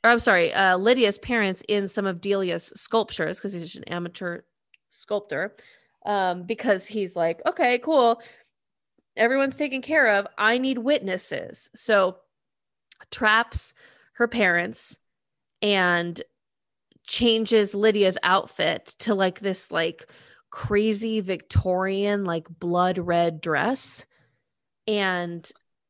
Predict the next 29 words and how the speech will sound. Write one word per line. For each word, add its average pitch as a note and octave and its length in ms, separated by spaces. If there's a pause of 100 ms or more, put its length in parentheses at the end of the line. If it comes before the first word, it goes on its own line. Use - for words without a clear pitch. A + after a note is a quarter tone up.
(560)
is G#3+ 200
like, F#3+ 180
"All F#3 80
right, A3 300
let's G3 200
get A#3 180
married." B3 540
And G#3 160
it's G3+ 240
like, F#3 360 (280)
oh G#3+ 140
my F#3+ 140
God, F3+ 640 (800)
you G#3+ 140
know, F3 460 (920)
it's A#3+ 260
not C4 220
looking A3 360
great F#3 520
because G3 440
sure, G#3 340
Adam F#3+ 300
and F3+ 100
Barbara F#3 300
have A3+ 160
been F3 140
saved, E3+ 460
but, E3+ 160
like, E3+ 280